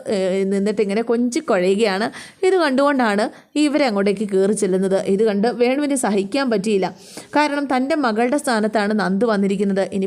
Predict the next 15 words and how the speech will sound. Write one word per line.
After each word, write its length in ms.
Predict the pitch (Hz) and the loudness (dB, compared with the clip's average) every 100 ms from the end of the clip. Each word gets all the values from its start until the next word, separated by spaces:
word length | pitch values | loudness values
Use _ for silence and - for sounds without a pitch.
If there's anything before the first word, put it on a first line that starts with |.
| 190 | -2
പറഞ്ഞിട്ട് 340 | 180 185 185 | -2 -2 -2
കാര്യമില്ല. 600 | 220 190 202 240 208 202 - - - 330 | -2 0 0 0 -2 -4 -8 -20 -6 0
എന്തായാലും 380 | 320 277 262 | 2 2 2
ഇവരെ 380 | 269 302 294 339 269 | 0 -2 0 -2 -2
കണ്ടതോടുകൂടി 760 | 220 220 247 254 220 196 240 - - - | -2 2 2 2 2 2 0 -4 -16 -8
കുറച്ചുകൂടി 480 | 311 320 320 370 339 | -2 -2 2 2 2
അങ്ങ്, 280 | 247 233 226 | 2 2 0
ആ, 160 | 214 214 | 0 0
നന്ദുവിനെ 420 | 196 190 202 226 | 0 0 2 2
ചേർത്ത് 420 | 226 185 180 190 | 0 0 0 0
പിടിക്കുകയാണ് 560 | 208 185 190 220 185 180 | 0 0 0 -2 0 -2
അനി. 280 | 180 185 262 - - 359 | -2 -2 -2 -8 -6 -2
എന്നിട്ട് 200 | 359 339 | 0 2
അനി 240 | 240 220 | 0 0
ചോദിച്ചു 500 | 254 208 190 190 214 | 0 2 2 0 -2